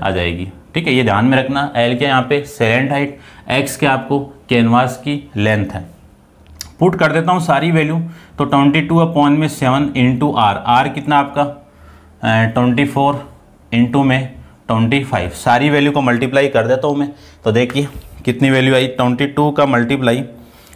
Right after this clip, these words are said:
ट्वेंटी फ़ोर के साथ में into में ट्वेंटी फ़ाइव, ये value आ जाएगी आपकी थर्टीन थाउजेंड टू हंड्रेड upon में सेवन मीटर में value थी, तो मीटर में इसको आ जाएगी value।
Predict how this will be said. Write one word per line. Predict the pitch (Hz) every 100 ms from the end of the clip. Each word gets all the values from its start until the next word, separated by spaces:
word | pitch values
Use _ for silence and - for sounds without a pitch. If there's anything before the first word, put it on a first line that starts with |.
| -
ट्वेंटी | 120 120 139
फ़ोर | 143 147 151
के | 143 143
साथ | 135 131 120
में | 113 120 -
into | 123 123 131 135
में | 127
ट्वेंटी | 120 110 107 117
फ़ाइव, | 110 95 - - - - -
ये | 113 151
value | 147 139 143
आ | 127
जाएगी | 120 127 135 143
आपकी | 131 - - 139
थर्टीन | - 123 120 117 135 131 139 120 117 113 -
थाउजेंड | 127 127 127 131 139 139 -
टू | 143 147
हंड्रेड | 123 123 123 127 143 143 -
upon | 117 127 135
में | 139 123 123
सेवन | - 131 123 131 104 - - - - 110
मीटर | 113 120 147
में | 147
value | 135 127 143
थी, | 139 131 -
तो | 117
मीटर | 113 113 120
में | 123
इसको | 117 -
आ | 120 - 107
जाएगी | 110 117 113
value। | 107